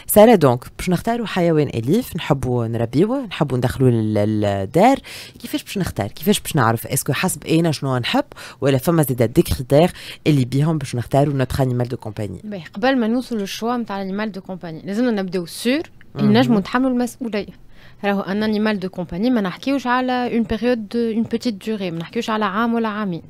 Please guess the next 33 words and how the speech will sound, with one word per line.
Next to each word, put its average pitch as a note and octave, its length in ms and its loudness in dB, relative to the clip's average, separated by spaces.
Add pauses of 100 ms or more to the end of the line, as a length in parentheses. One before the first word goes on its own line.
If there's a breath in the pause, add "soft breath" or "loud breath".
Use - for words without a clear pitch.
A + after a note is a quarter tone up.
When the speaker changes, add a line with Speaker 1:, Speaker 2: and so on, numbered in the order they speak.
(200)
Speaker 2:
راهو F3+ 360 -4 (460 soft breath)
لي F#3+ 80 0
شا G3 300 0
اي E3+ 100 -8
لي D#3 100 -12
شيان A#3 260 -2
بوف F#3+ 200 -4
افوار F#3 220 -6
اون F#3 100 -6
اسبيرونس F3+ 380 -6
دو D#3+ 160 -6
في G#3+ 160 -2
دو A#3 240 0
quinze G#3 280 -4
ans، A#3 380 0
dix-sept A3 360 -8
ans. - 40 -14 (720 loud breath)
معناتها F#3 240 -2
راني G3 220 2
لازمني F3+ 420 0
حاضر B3 420 2 (720 soft breath)
باش F3+ 220 -6
ناخذ C#4 220 2
مسؤولية A#3 760 0
متاع B3+ 360 0
سبعتاش A#3 500 -2
سنة C4 320 -2 (100)
القدام. B3 440 -2 (400)
Speaker 1:
كيفاش B3+ 300 -6
نعرف A3 240 -4
روحي C#3 220 -2
حاضر A2 320 -6
جوستومون؟ A2 480 -8